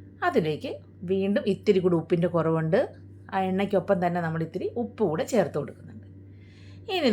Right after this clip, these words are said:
നന്നായിട്ടൊന്ന് ചിക്കി തോർത്തിയെടുത്തതിന് ശേഷം ഒരല്പം കറിവേപ്പിലയും കൂടെ ഞാൻ ഇതിനകത്ത് ഞവടി ചേർക്കും കേട്ടോ. ഇതെല്ലാം ഒന്ന് ഒന്നുകൂടെ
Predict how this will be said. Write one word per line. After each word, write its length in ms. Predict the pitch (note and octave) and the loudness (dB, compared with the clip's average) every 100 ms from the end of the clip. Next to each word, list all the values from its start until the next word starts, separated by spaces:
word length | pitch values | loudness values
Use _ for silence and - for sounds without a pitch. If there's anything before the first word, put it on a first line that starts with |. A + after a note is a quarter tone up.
| F#3+ | 4
നന്നായിട്ടൊന്ന് 960 | F3+ F#3 G3 G3 F#3 E3 D3+ D#3+ G3+ G#4+ - - | 4 2 0 0 2 0 0 -2 -4 -6 -12 -6
ചിക്കി 280 | - G#3 A3 E3 | -2 0 -2 2
തോർത്തിയെടുത്തതിന് 920 | D#3+ D3+ - D3 C3 - E3 D#3+ E3 D3+ | 2 2 -2 -4 -4 -4 -4 -2 -2 -2
ശേഷം 540 | C3 B2+ C3 C#3+ A3+ D4 - - - - - - - - - - - - - F4 | -4 -4 -6 -4 -4 -4 -8 -20 -20 -20 -20 -20 -20 -20 -20 -20 -20 -20 -4 0
ഒരല്പം 520 | F4 B3+ G#3+ - E4 - - - - - - | 2 2 2 0 -2 -8 -20 -20 -20 -12 0
കറിവേപ്പിലയും 540 | C4 G3+ F3+ F3 E3 E3+ | 4 4 4 2 0 0
കൂടെ 120 | F3+ F3 | 0 -2
ഞാൻ 80 | F#3+ | -2
ഇതിനകത്ത് 300 | E3+ D#3 C4+ - F#3+ | -4 -4 -6 -8 -4
ഞവടി 220 | E3 E3 D#3+ | -4 -2 -4
ചേർക്കും 300 | C3 D3+ G#3+ | -4 -4 -4
കേട്ടോ. 180 | A#3 - - - - - - - - - - - - - | -4 -8 -16 -20 -20 -20 -20 -20 -20 -20 -20 -20 -20 -4
ഇതെല്ലാം 480 | G3 F3+ F#3 F#3 F#3+ F3 | 0 2 2 2 2 0
ഒന്ന് 120 | A3+ G3+ | 2 2
ഒന്നുകൂടെ 420 | B3+ C4 F#3 | 4 4 4